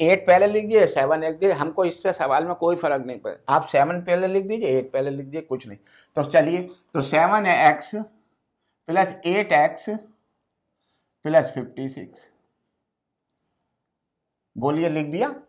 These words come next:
भाई, इसे ब्रेक कर दिया, फिफ्टीन को सात हो रहा है, और कांटे से फिट करके देख ले, सेवन एट जो है और सात हो रहा है, फिफ्टीन हो रहा है, सवाल आ गया। बस अब तो आप दो दो का पेयर बनाइए और कॉमन ले लीजिए। कॉमन लेने में इसमें एक्स कॉमन आ रहा है, देखिए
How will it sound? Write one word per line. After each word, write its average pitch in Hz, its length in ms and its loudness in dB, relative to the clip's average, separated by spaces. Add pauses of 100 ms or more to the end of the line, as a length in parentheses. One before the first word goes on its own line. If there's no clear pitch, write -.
(180)
भाई, 143 160 2
इसे 151 180 2
ब्रेक 147 280 4
कर 139 120 2
दिया, 175 160 2
फिफ्टीन 180 360 -4
को 214 120 -4
सात 117 320 -2
हो 101 80 0
रहा 95 120 -4
है, 160 80 -10
और - 160 -10
कांटे 165 360 2
से 175 100 2
फिट 170 240 -6
करके 165 260 4
देख 151 180 0
ले, 202 100 2
सेवन 165 360 0
एट 165 180 0
जो 147 100 2
है 190 120 4
और 262 100 4
सात 170 360 2
हो 190 60 4
रहा 180 120 4
है, 165 140 0
फिफ्टीन 123 380 -10
हो 131 120 -8
रहा 135 100 -8
है, 135 80 -20 (640)
सवाल 139 280 4
आ 156 100 6
गया। 247 300 -4
बस 147 160 2
अब 151 180 2
तो 196 100 2
आप 156 220 6
दो 151 160 -2
दो 160 140 0
का 156 140 6
पेयर 151 320 2
बनाइए 156 580 0 (640)
और 175 220 8
कॉमन 147 340 2
ले 156 160 2
लीजिए। 160 440 -2 (180)
कॉमन 160 380 0
लेने 160 240 -2
में 165 100 -4
इसमें 170 260 -2
एक्स 160 260 4
कॉमन 160 340 2
आ 151 100 4
रहा 151 120 6
है, 156 80 6
देखिए 151 460 -6